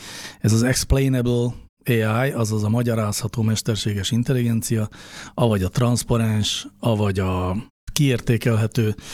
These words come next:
mesterséges intelligencia. Egy mondatban hadd foglaljam össze, hogy miért is érdekes ez az egész. Egyszerűen megnőtt az igény arra, hogy magyarázható legyen, hogy hogyan működik a mesterséges intelligencia,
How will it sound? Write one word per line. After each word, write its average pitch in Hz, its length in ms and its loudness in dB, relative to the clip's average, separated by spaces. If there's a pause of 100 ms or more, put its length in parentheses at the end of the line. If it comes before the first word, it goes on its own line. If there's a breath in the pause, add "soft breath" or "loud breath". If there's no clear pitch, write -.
(340 loud breath)
mesterséges 120 520 2
intelligencia. 147 720 0 (420)
Egy 160 180 0
mondatban 123 760 0
hadd 120 160 -2
foglaljam 113 480 0
össze, 113 220 -2
hogy 110 100 0
miért 113 280 -2
is 120 140 -4
érdekes 107 460 -2
ez 104 100 -2
az 98 120 -4
egész. 139 420 0 (360 loud breath)
Egyszerűen 135 440 0
megnőtt 123 480 0
az 123 120 0
igény 127 500 0 (440)
arra, 120 260 0
hogy 117 140 0
magyarázható 120 680 0
legyen, 117 240 2
hogy 107 120 0
hogyan 123 240 0
működik 110 400 -2
a 113 60 0
mesterséges 107 640 -2
intelligencia, 139 720 0